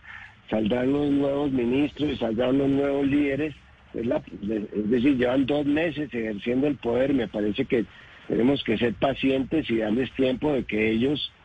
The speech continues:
a su turno, pues, eh, aprendan a desarrollar políticas públicas, como lo hicieron los que hoy día están también dentro del gabinete y que ya son más curtidos y tienen una mayor experiencia.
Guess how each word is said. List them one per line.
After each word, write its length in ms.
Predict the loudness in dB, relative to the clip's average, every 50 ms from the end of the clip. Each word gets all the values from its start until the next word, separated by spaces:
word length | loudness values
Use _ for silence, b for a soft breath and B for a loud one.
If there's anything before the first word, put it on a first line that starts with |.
| -20 -20 -20 -20 -16 -8
a 140 | -4 -4 -2
su 160 | 0 0 0 0
turno, 540 | 2 0 0 2 2 2 2 2 0 -2 -4
pues, 240 | -6 -6 -6 -6 -8
eh, 240 | -10 -10 -10 -10 -10 -8 -8
aprendan 600 | -6 -6 -2 0 0 2 2 2 2 2 0 0
a 60 | 0
desarrollar 580 | -2 -2 -2 -2 -2 0 2 2 2 2 0
políticas 540 | 0 0 0 0 0 0 0 0 0 -2 -2
públicas, 600 | -2 -2 0 2 2 2 0 0 0 -2 -4 -4 -4
como 240 | -4 -2 -2 0 2
lo 100 | 2 2
hicieron 400 | 0 2 2 0 2 2 0 0
los 200 | 0 -2 -4 -4
que 160 | -4 -2 -2
hoy 180 | 0 0 0 0
día 240 | 2 2 2 2 0
están 420 | -4 -6 -6 -4 -2 -2 -2 -2 B B B B B B -4
también 420 | 0 0 2 2 4 4 4 4 2
dentro 300 | 2 0 0 -2 -2 -2
del 140 | 0 0 0
gabinete 520 | -2 -2 0 0 0 0 0 0 -2 -2
y 60 | 0
que 140 | 0 0 0
ya 140 | 2 0 0 0
son 180 | 0 2 2
más 260 | 4 2 2 0 -4 -4
curtidos 600 | -2 -2 -2 -2 0 0 2 2 2 0 -2 -4
y 60 | -6
tienen 300 | -4 -2 0 0 0 0
una 100 | 0 0
mayor 360 | 2 2 0 0 0 0 0
experiencia. 720 | -2 -4 -4 -4 0 2 2 2 2 0 -4 -8 -14 -20